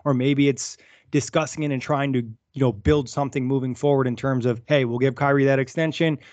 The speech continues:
You know, let's, let's try to work on this for the next two to three years and see what happens. And if it fails, it fails, but at least we gave it a fair shot." Because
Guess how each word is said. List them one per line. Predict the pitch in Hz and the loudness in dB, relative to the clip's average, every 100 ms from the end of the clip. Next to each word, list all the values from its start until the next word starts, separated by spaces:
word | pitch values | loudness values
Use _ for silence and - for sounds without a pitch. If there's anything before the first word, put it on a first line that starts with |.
| - - | -20 -6
You | |
know, | 127 | -2
let's, | 123 131 - - | 0 0 -4 -2
let's | 151 - | -2 2
try | 156 | 2
to | 135 | 2
work | 120 143 156 | 2 0 2
on | 143 | 0
this | 139 135 | -2 -4
for | 131 | -4
the | |
next | 135 127 - | -4 -4 -2
two | 151 | -2
to | 139 | 0
three | 139 131 | 0 0
years | 131 135 127 | 4 2 2
and | 120 | -2
see | 147 | 0
what | 131 123 | 0 0
happens. | 127 117 104 | -2 -2 -6
And | 117 | -4
if | 117 | -2
it | 120 | -2
fails, | 139 143 143 | 0 2 2
it | 131 | -2
fails, | - 135 156 156 | -4 -2 0 -2
but | - | -2
at | 131 | 0
least | 123 131 | 0 -2
we | 139 | -2
gave | 123 131 | 0 0
it | 127 | 0
a | |
fair | 120 139 131 117 | -2 -2 -2 -2
shot." | 131 135 117 - _ _ | 0 0 0 -4 _ _
Because | 151 185 135 | 0 0 0